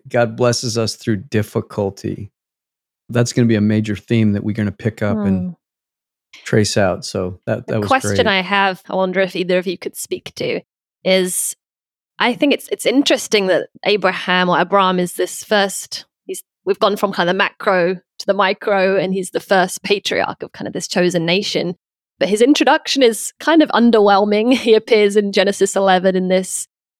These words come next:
Speaker 2: lineage of Terah, and there's no distinguishing qualities that kind of set him apart as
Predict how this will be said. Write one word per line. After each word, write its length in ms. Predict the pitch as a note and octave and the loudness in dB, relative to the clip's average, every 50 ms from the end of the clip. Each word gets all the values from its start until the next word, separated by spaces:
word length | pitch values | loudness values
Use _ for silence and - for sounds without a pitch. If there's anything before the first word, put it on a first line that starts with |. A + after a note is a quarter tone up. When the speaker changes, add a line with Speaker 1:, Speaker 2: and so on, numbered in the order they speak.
| _ - F3+ | _ -2 0
Speaker 2:
lineage 560 | F#3+ G3 F#3+ F#3+ F#3 F#3 F#3 F#3 F3 - F3 | 2 4 4 4 4 4 2 2 0 0 0
of 240 | D#3+ E3 D#3+ - - | 0 0 0 -4 -10
Terah, 600 | - - F#3 F#3 E3+ F3 E3 D#3+ D#3+ E3 F3+ F3+ _ _ - - - - _ - | -6 -2 0 2 2 4 4 4 2 2 0 -4 _ _ -20 -20 -20 -20 _ -4
and 420 | F3 D#3+ D#3+ E3 E3 E3 E3+ E3+ - - _ _ _ _ _ - | -2 0 0 0 0 0 -2 -4 -6 -12 _ _ _ _ _ -2
there's 180 | G#3 G3 G3 | 0 0 2
no 300 | G#3 G3 A#3 C4+ D4 C#4 B3 | 2 4 4 4 4 4 2
distinguishing 1000 | - - G#3+ - - - - A3+ A3 A3 G#3 A3 G#3 - - G#3+ G3 F#3+ F#3+ F#3 | -2 -4 -4 -4 -4 0 2 2 2 4 4 2 2 2 2 2 2 0 0 -2
qualities 720 | - - E3+ E3+ F3+ G#3 - - - - - - B3+ - | 0 0 2 2 2 0 0 0 0 0 2 0 -2 -2
that 160 | - - - | -6 -8 -2
kind 160 | - F#3+ F#3+ | 0 0 2
of 80 | F3+ F#3+ | 2 0
set 240 | - - G#3+ E3+ - | 0 0 -2 -2 0
him 160 | F3 G#3 G3+ | 0 2 2
apart 440 | F3 E3+ - - F#3 F#3 F#3 F#3 - - | 2 0 0 0 2 2 4 2 2 2
as 460 | F3 F3+ D#3 E3 - - - - | 0 0 -2 -4 -8 -10 -12 -12